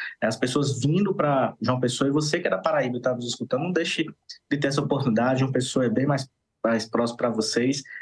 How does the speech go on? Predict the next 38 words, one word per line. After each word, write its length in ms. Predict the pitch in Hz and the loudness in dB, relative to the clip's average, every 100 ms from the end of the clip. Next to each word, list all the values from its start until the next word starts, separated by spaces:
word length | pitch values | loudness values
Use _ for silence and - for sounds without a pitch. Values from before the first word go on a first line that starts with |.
| - | -4
E 80 | 131 | 0
essa 200 | 135 143 | 0 -2
oportunidade 500 | 139 135 135 127 127 | -2 0 0 0 -2
de 80 | - | -4
network, 540 | 117 123 127 120 120 127 | -2 0 2 2 2 2
eu 40 | |
não 60 | 123 | 0
tenho 160 | 139 | 2
dúvidas 520 | 131 123 135 131 131 - | 2 2 2 2 0 0
que 260 | 139 123 - _ | -2 -2 -6 _
vai 120 | 120 | -4
ser 140 | 117 123 | 0 2
muito 180 | 131 131 | 0 0
importante 340 | 139 127 120 | -2 0 0
pra 100 | 120 | 0
carreira 380 | 123 117 117 113 | -2 0 0 0
de 80 | 117 | 0
vocês. 580 | 117 - 120 135 - - - - - | -2 0 0 0 -4 -12 -18 -16 -2
E 100 | 131 | 0
aí 140 | 123 | 2
eu 100 | 127 | 2
faço, 320 | 143 - 127 - | 0 -2 -2 0
estendo 360 | - - 127 123 | -2 -2 0 0
esse 160 | 123 | 0
convite 560 | - 120 110 120 131 127 - _ _ | 0 0 2 0 0 -2 -4 _ _
aos 240 | - 120 - _ _ | -4 -4 -6 _ _
prefeitos, 500 | - 117 - 135 135 | -4 -2 0 0 0
a 60 | 117 | 0
quem 100 | 123 | 0
vai 160 | 120 117 | 0 -2
disputar 340 | - 113 123 | -2 -2 0
a 40 | |
eleição, 600 | 117 107 - 117 127 127 127 _ | 0 0 0 0 2 0 -4 _
a 80 | 117 | -4
quem 200 | - 139 | 0 0
está 340 | - - 139 | 0 -2 0
no 80 | 151 | 2
mandato. 500 | 131 104 101 117 117 | 2 2 2 0 -4